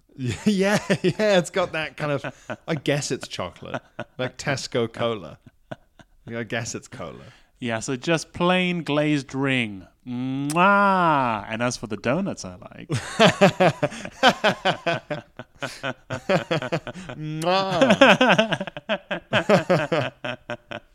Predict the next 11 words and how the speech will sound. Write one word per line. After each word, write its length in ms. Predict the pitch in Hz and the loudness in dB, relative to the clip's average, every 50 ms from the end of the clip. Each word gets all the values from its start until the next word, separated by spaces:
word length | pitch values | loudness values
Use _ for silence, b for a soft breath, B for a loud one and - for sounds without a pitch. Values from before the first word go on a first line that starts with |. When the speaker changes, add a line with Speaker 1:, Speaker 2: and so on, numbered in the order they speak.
| B B B B B B B B B B B B _ _ _ _ _ _ | B B B B B B B B B B B B _ _ _ _ _ _
Speaker 1:
Um, 460 | 135 117 120 120 117 117 113 113 98 - _ 92 101 98 _ - _ _ _ _ _ | -6 -2 0 0 0 0 -2 -6 -8 -12 _ -20 -20 -20 _ -20 _ _ _ _ _
we 100 | - 160 | 0 2
had 140 | 202 208 196 | 2 2 2
a 40 | 175 | 0
guy, 540 | 131 151 143 147 156 151 151 151 147 147 139 | 0 0 0 0 0 0 0 0 -2 -4 -4
um, 760 | 82 113 135 139 139 135 131 131 131 131 127 127 127 127 123 - _ _ - | -4 -4 -2 0 0 0 -2 -4 -6 -6 -6 -6 -8 -8 -10 -12 _ _ -14
abandon 580 | 120 117 143 147 160 165 151 151 156 151 147 | -6 -4 -4 -2 -2 -2 -2 -2 -2 -2 -2
a, 220 | 143 143 120 127 123 - | -4 -4 -4 -8 -10 -10
a 140 | - 120 135 | -8 -8 -6
autograph 420 | 117 170 196 196 190 156 139 123 - | -4 -4 -4 -4 -2 0 0 0 0
pursuit. 400 | - 120 - - 104 82 - - | -4 -10 -8 -6 -8 -10 -10 -16